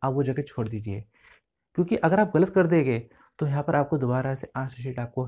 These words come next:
नहीं मिलेगी। यहाँ पर जो है स्टूडेंट की काउंटिंग के हिसाब से आंसर शीट आती है और आपको मिली हुई जो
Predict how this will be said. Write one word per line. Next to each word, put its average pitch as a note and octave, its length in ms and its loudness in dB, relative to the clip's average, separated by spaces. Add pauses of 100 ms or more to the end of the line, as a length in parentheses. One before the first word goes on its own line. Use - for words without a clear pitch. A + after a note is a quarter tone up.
(160)
नहीं A2+ 280 -2
मिलेगी। G#2 340 -6
यहाँ A2 300 -10
पर A2+ 160 -6
जो A#2+ 120 -4
है A#2+ 140 -6 (120)
स्टूडेंट A#2+ 420 -6
की C3 80 -2
काउंटिंग A2+ 340 -4
के B2+ 60 -2
हिसाब B2 220 -8
से C3 260 -4 (420)
आंसर A#2+ 220 -4
शीट B2 220 -4
आती A#2+ 220 -4
है B2 120 -4 (260)
और - 160 -4
आपको A#2+ 240 0
मिली B2 200 0
हुई C3+ 120 -4
जो B2+ 60 -6